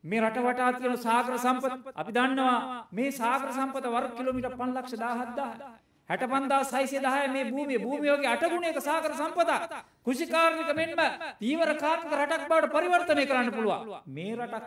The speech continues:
තියාගෙන මොනවද මේ කතා කරන්නේ? පන්දාහ විසිදාහ බෙද නැහැ. සුබ සාධන තැනකට, ජනතාවට සල්ලි බෙදෙන තැනකට යොමු කරන්න එපා. ජනතාව නිෂ්පාදන ආර්ථිකයට ගෙන තැනකට යොමු කරන්න කියන එක තමයි අපි කියන්නේ.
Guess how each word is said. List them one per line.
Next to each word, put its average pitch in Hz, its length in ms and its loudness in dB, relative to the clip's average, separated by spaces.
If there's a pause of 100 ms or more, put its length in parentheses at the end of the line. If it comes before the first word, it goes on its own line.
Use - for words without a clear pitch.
තියාගෙන 180 460 -2
මොනවද 262 340 -8
මේ 254 120 -6
කතා 262 300 -2
කරන්නේ? 294 400 -8
පන්දාහ 277 460 0
විසිදාහ 294 420 0
බෙද 311 180 -2
නැහැ. 294 420 -6 (480)
සුබ 208 180 -2
සාධන 247 480 0
තැනකට, 233 380 0 (420)
ජනතාවට 277 640 2
සල්ලි 277 340 0
බෙදෙන 311 300 0
තැනකට 269 340 -2
යොමු 262 200 0
කරන්න 262 300 0
එපා. 254 240 0 (340)
ජනතාව 294 520 4
නිෂ්පාදන 330 600 4
ආර්ථිකයට 320 520 2
ගෙන 277 200 0
තැනකට 262 640 -2
යොමු 277 260 2
කරන්න 302 320 4
කියන 240 180 -2
එක 233 100 -4
තමයි 220 200 -2
අපි 208 120 -6
කියන්නේ. 185 400 -2